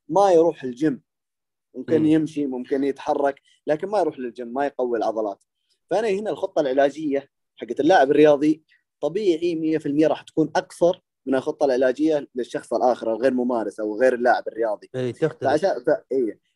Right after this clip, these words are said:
Speaker 1: أيوه، فبناءً على الشيء هذا إحنا نحط الخطة العلاجية، المراحل ال-، العلاجية، متى يدخل على strengthening exercise، متى يدخل على البالانس اكسرسايز، آه،
Speaker 2: إيه.
Speaker 1: متى أبدأ أسوي له الهوب تيست على أساس إنه يرجع للملعب.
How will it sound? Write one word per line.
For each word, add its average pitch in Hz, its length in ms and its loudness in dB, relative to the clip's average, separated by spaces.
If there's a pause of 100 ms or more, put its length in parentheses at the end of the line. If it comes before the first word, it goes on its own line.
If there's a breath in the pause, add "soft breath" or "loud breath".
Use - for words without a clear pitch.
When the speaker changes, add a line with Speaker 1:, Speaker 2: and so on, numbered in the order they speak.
Speaker 1:
أيوه، 123 260 0
فبناءً 190 460 -4
على 123 360 -2
الشيء 139 340 -6
هذا 151 180 -2
إحنا 123 200 -12
نحط - 240 -12
الخطة 123 260 -6
العلاجية، 117 640 0
المراحل 120 480 -2
ال-، 117 200 -6
العلاجية، 113 800 -6
متى 131 220 -8
يدخل 120 260 -6
على 113 120 -4
strengthening 117 580 0
exercise، 156 600 2 (340)
متى 127 180 0
يدخل 127 220 0
على 107 100 4
البالانس 123 480 0
اكسرسايز، 156 640 2 (260)
آه، 131 140 2 (240)
Speaker 2:
إيه. 131 40 -6
Speaker 1:
متى 151 280 -4
أبدأ 135 360 -4
أسوي 139 340 -2
له 135 100 0
الهوب 135 300 -6
تيست 151 300 -8
على 120 100 -6
أساس 131 240 -6
إنه 123 160 -4
يرجع 139 240 0
للملعب. 156 520 2